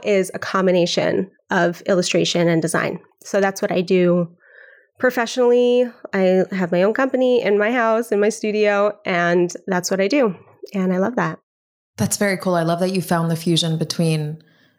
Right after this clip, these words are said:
Speaker 2: doing, like, your profession, which was graphic design, and also a little bit more creative expression with the illustration.
Speaker 1: Yeah.
Speaker 2: 'Cause you're obviously also offering a much more unique product if you're an illustrator, graphic designer.
Speaker 1: Yeah.
Speaker 2: Awesome.
Speaker 1: Yeah.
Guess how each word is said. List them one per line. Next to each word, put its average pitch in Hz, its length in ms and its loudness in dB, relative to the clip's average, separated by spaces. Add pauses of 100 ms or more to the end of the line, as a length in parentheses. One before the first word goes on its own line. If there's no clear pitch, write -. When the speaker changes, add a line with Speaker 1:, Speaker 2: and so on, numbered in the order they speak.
(140)
Speaker 2:
doing, 180 400 0
like, 185 160 -2
your 180 80 0
profession, 180 480 0
which 175 140 -2
was 165 100 0
graphic 165 320 -2
design, 160 400 0
and 170 120 2
also 160 360 -2 (200)
a 208 60 0
little 196 180 0
bit 180 140 -2
more 165 300 0
creative 156 420 -2
expression 175 760 -2 (360)
with 165 160 -4
the 170 100 0
illustration. 175 960 0 (160)
Speaker 1:
Yeah. 175 400 0
Speaker 2:
'Cause - 380 -4 (460)
you're 208 100 0
obviously 190 300 -2
also 175 200 0
offering 160 280 0
a - 20 2
much 160 220 0
more 160 100 2
unique 156 320 0
product - 400 -2
if 165 180 -4
you're - 240 -2
an 180 120 0
illustrator, 165 720 -2
graphic - 260 -4
designer. 175 420 -4 (180)
Speaker 1:
Yeah. - 220 0 (280)
Speaker 2:
Awesome. 175 260 0
Speaker 1:
Yeah. - 140 -6